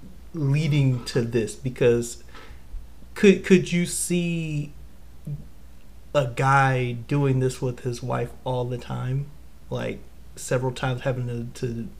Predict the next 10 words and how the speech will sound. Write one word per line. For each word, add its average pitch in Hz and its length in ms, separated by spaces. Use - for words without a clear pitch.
because 120 360
he's 123 220
just 117 300
jealous 120 680
and 110 200
he 135 100
doesn't 123 260
really 120 200
have 120 260
any, 113 640